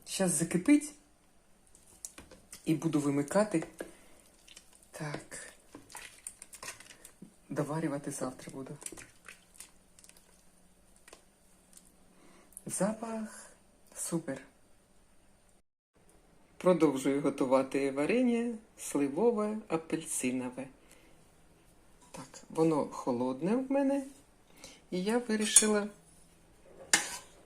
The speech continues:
перем'яти, так, щоб була однородна консистенція.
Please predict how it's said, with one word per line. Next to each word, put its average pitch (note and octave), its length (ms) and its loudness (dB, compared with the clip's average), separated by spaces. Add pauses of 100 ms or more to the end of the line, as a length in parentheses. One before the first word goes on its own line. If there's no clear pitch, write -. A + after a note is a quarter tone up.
(2750)
перем'яти, E3+ 720 2 (500)
так, D#3 180 -4 (220)
щоб - 380 0 (160)
була E3+ 340 2
однородна D#3+ 800 -2
консистенція. D3 1120 -8